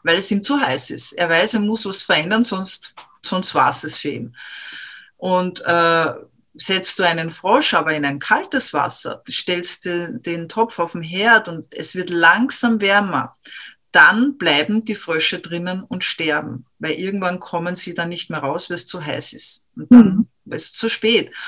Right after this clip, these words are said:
Speaker 1: Und das erlebe ich wirklich gerade auch jetzt in dieser Zeit, in der Corona-Zeit, dass viele Menschen immer noch glauben, es
Speaker 2: Voll.
Speaker 1: wird besser. Das wird wieder.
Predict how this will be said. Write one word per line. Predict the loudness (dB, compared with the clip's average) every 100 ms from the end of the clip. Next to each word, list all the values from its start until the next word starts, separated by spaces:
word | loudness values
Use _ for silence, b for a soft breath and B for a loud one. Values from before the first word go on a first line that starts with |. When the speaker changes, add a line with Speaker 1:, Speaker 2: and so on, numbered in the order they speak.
| B B
Speaker 1:
Und | -10 2
das | 4 4 2
erlebe | 0 0 -2 -4
ich | -4
wirklich | -6 -4 -4 -6
gerade | 2 4 6 4
auch | -2
jetzt | -2 -4 -2 -2
in | -4 -6
dieser | -6 -6 -4
Zeit, | -2 0 0 -4 -6
in | -8
der | -4 -4
Corona-Zeit, | -2 -8 -8 -6 -4 -2 0 0 0
dass | -4
viele | -2 2 4
Menschen | 2 0 -2 -4
immer | 0 4 6
noch | 4 0 -4
glauben, | -2 0 0 -2 -4 b b b
es | -2 0 2
Speaker 2:
Voll. | 2
Speaker 1:
wird | 0 -2
besser. | 0 2 4 2 2 -4 -10 b b b -4
Das | 0 0 2
wird | 4 4 2
wieder. | -4 -4 -4 -6 -8